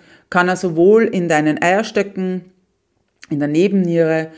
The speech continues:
und in den sogenannten Adipozyten, also in deinen Fettzellen, produzieren.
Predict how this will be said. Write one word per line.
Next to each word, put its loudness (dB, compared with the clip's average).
und 0
in 0
den 0
sogenannten -4
Adipozyten, -6
also -6
in -8
deinen -8
Fettzellen, -4
produzieren. -2